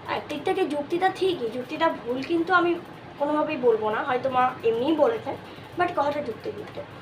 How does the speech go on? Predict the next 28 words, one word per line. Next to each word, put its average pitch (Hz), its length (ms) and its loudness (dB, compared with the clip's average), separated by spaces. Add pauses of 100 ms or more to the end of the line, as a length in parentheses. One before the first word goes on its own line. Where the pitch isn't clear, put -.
(180)
তো - 120 -10
কাজে 277 300 6
আমি 381 160 4
বলবো 339 420 2 (540)
যা 262 240 6
কিছু 403 240 0
জীবনে 302 340 4
ঘটে 226 180 0
যাক 220 200 -4
না 240 220 -2
কেন, 349 120 0 (120)
পাস্ট - 680 0
যেগুলো 262 280 -2
তোমাকে 277 280 -2 (220)
দুঃখ - 360 0
দেয় 240 200 0 (440)
সেগুলোকে 330 360 -2
রিলিজ 220 440 -2
করো। - 100 -12 (800)
তো - 60 -4
এটাই 370 240 2
তোমাকে 381 200 0
হার্ট 240 340 2
শেপ 262 220 0
বলছে 214 280 0
যে 294 140 2 (340)
তুমি 381 280 6
যেগুলো 320 440 2